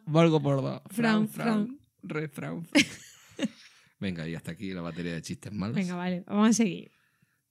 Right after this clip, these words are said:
Speaker 1: Chistecitos latinos más.
Speaker 2: Como estamos en enero, Francis, se
Speaker 1: Como
Speaker 2: me ha
Speaker 1: estamos en enero.
Speaker 2: ocurrido.
Speaker 1: Así, de momento, aquí.
Speaker 2: Sí, yo soy así.
Speaker 1: Y
Speaker 2: No lo tengo apuntado, en realidad, ¿eh? Se me ha ocurrido que
Speaker 1: Yo no lo
Speaker 2: podíamos
Speaker 1: sé,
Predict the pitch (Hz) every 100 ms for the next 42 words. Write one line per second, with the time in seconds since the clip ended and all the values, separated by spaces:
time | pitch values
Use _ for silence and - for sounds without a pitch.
0 | - - - 87 92 - 85 82 - 90
1 | - 87 214 208 208 220 240 240 254 220
2 | - 202 185 202 214 _ - 220 214 190
3 | 196 190 208 214 185 214 _ _ - 190
4 | 110 104 90 90 104 95 85 107 92 -
5 | 185 - _ _ _ - 185 156 185 165
6 | 190 190 _ _ _ _ 208 190 175 170
7 | 175 175 214 170 - 185 196 180 175 175
8 | 185 _ _ _ _ _ _ _ _ -
9 | 240 214 202 220 240 202 196 202 190 202
10 | 214 -